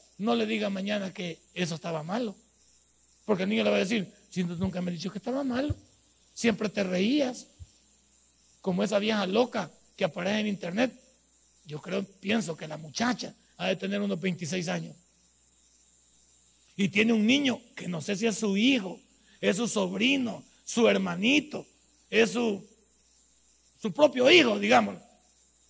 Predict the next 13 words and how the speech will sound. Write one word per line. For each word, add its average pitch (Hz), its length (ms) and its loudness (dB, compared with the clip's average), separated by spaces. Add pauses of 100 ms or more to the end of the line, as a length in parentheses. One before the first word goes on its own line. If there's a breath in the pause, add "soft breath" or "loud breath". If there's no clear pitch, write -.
(300)
Bailando 180 580 0
perreo 226 640 0
donde 196 320 -4
la, 185 240 -10
la 175 160 -8
niña, 233 440 0 (500)
eh, 185 260 -4
la 175 180 -2
mujer, 202 680 2 (200)
hecha 247 320 2
y - 40 -6
derecha, 196 540 0 (460 soft breath)
está 233 560 -4